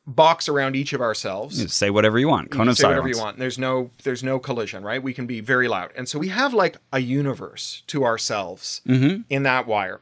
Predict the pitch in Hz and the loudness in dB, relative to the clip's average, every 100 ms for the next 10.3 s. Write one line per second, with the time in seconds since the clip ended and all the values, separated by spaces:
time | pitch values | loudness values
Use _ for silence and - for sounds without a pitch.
0 | - 156 170 208 220 190 175 - 139 131 | -4 -2 2 2 2 2 0 -2 -4 -2
1 | 123 127 120 - 180 165 139 127 127 104 | -2 0 0 -2 -8 -8 -10 -10 -10 -12
2 | 113 147 139 123 101 - 92 90 110 120 | -6 0 0 -2 -8 -10 -10 -6 -2 -2
3 | 113 113 107 101 107 107 - 98 107 98 | -4 -8 -8 -10 -10 -12 -12 -12 -10 -10
4 | 104 147 165 147 123 127 110 - 131 123 | -8 -4 -2 -2 -4 -10 -10 -8 -6 -4
5 | 110 101 _ 135 165 160 _ _ _ 143 | -4 -8 _ 2 2 2 _ _ _ 0
6 | 165 214 233 175 151 - - 208 - - | 2 4 2 0 -2 0 2 2 0 -10
7 | 139 147 143 123 - - 127 113 104 95 | 0 0 0 -4 -6 -10 -8 -8 -8 -8
8 | 92 85 80 - - - _ _ _ 135 | -8 -12 -18 -16 -14 -14 _ _ _ -4
9 | 135 - 190 240 233 190 139 113 101 110 | -4 0 2 4 4 2 2 0 0 -6
10 | - - - | -8 -10 -12